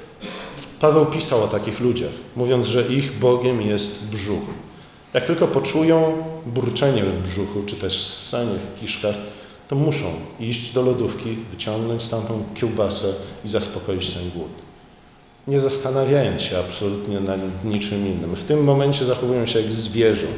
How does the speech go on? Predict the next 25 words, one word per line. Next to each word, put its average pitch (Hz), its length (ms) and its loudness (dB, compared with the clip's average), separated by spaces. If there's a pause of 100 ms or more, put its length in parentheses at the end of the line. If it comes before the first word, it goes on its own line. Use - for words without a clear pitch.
(120)
które 101 160 -6
po 90 120 -12
prostu 101 360 -8
musi. 113 340 0 (340)
No 139 60 -2
nawet 135 280 2 (640)
nie 123 60 -2
za 120 120 2
bardzo 123 320 4
wytresowane 107 800 -2
zwierzę, 71 380 -6 (180)
nie? 98 120 -6
Bo 104 160 -4
dobrze 107 440 -2
wychowany 104 840 0
pies 101 320 2
wie, 131 320 4 (420)
że 113 140 2
musi 120 220 4
poczekać. 117 600 0 (920)
Słuchajcie, 165 360 4 (1800)
nawet 202 260 4
jeśli 196 260 6
tacy 165 320 4
ludzie 156 320 4